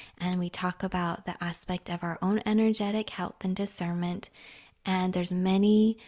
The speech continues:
meditations to help you make a connection to your own energetic field, your own emotional body, healing, clearing, and strengthening it so that you can understand who you're working with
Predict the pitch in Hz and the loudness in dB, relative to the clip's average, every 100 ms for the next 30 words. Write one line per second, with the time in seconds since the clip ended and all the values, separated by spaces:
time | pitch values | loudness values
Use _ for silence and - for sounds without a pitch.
0 | - - 185 185 208 - 190 - 185 180 | -12 -2 0 0 -2 -2 0 0 0 -2
1 | - 175 175 190 202 - 190 180 170 - | -4 -6 -2 -2 -2 -4 -4 -2 -4 -8
2 | - 226 208 180 - - 185 180 190 - | -4 0 2 0 -2 -2 0 0 -4 -10
3 | - _ - - 180 175 170 175 _ _ | -20 _ -14 -4 0 0 -2 -6 _ _
4 | - 180 156 170 214 233 196 175 160 160 | -12 -8 -4 2 4 4 2 -2 -4 -6
5 | - - - 165 165 220 254 - _ - | -10 -12 -6 -4 -2 -4 -6 -18 _ -20
6 | - 190 226 220 190 - 185 180 175 165 | -6 2 6 6 4 0 -4 -4 -4 -4
7 | 165 180 196 - - _ _ - - 226 | -4 -2 -4 -6 -16 _ _ -12 2 6
8 | 220 220 220 220 202 190 190 - 208 247 | 6 6 4 2 2 0 -2 -2 0 2
9 | 233 190 185 180 185 - - - _ - | 2 2 0 -2 -4 -8 -20 -20 _ -4
10 | 196 196 185 - 190 - 190 180 175 - | 0 2 0 0 0 2 0 0 -2 -4
11 | - 196 196 180 180 - 196 190 180 175 | -4 0 0 -2 -4 0 2 2 2 0
12 | 165 - 185 175 165 | -4 -4 -6 -4 -6